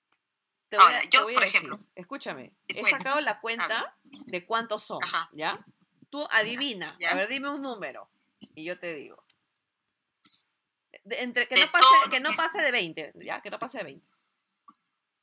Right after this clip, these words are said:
Speaker 2: Ya, entonces, de todo lo que se ponen,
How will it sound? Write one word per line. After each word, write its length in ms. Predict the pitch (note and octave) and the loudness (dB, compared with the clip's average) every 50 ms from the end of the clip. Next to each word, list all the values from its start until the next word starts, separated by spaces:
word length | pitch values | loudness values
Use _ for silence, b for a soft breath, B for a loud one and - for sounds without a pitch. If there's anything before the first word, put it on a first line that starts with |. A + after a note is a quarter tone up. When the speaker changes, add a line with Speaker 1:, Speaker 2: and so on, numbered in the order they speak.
| _ _ _ _ _ | _ _ _ _ _
Speaker 2:
Ya, 180 | - F3+ - - - | -12 -10 -10 -8 -8
entonces, 600 | F#3+ F3+ F3+ - - F#3+ F#3 F3+ G3 F3+ - - _ _ _ _ _ _ _ _ | -8 -12 -6 0 0 0 2 0 -2 -4 -6 -12 _ _ _ _ _ _ _ _
de 400 | _ _ F#3+ F3+ E3+ - F3 F3 - _ - | _ _ _ _ -4 -2 -2 -2 -4 _ 6
todo 260 | - C4+ C#4 C#4 C#4+ | 6 8 8 8 6
lo 140 | C#4 C4+ C4+ | 4 4 2
que 120 | - F#3+ | 0 -4
se 180 | - - - F3+ - _ | -4 -6 -8 -10 -10 _
ponen, 720 | - - A3+ A3+ A#3 A3+ A3+ A3+ A3 A3 A3+ A3 G#3+ G#3+ G#3 | -10 -4 0 0 2 4 6 6 6 4 4 0 -6 -16 -16